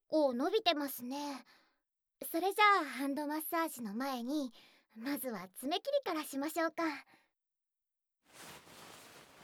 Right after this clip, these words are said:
うん、じゃーん！ベビー爪切り！こんなこともあろうかと持ってきてたんです。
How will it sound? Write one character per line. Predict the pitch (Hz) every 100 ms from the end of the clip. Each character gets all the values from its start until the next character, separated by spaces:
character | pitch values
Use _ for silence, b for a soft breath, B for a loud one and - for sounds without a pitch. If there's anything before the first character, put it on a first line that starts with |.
| - - - - - - - -
う |
ん、 | 330 285 240 202 202 -
じ | 480
ゃ | 440 415 403 440 622 B B B B -
ー |
ん！ | 262
ベ |
ビ |
ー |
爪 | 226
切 | 359 403 - 539 480 554 587 622 539 403 311
り！ | 254 _ _ -
こ | 254 254
ん | 247
な | 226
こ | 247
と | 247
も | 233 -
あ | 233
ろ | 269 269
う |
か | 254 196
と | - 302 - _ _
持 | 226 240
っ |
て | - 349
き | -
て | 679 605
た | 440
ん |
で | 349 320
す。 | - -